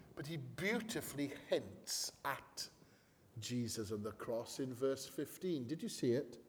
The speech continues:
"Look toward the mountains, people of Judah. Here comes a messenger with good news of peace." Celebrate your festivals, keep your promises to God. Your evil enemies are destroyed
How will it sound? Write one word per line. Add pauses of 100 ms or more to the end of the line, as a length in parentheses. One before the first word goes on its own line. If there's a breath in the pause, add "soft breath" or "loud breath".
(720 soft breath)
"Look
toward
the
mountains,
people
of
Judah. (380 loud breath)
Here
comes
a
messenger (520 soft breath)
with
good
news
of
peace." (680 soft breath)
Celebrate
your
festivals,
keep
your
promises
to
God.
Your
evil
enemies
are
destroyed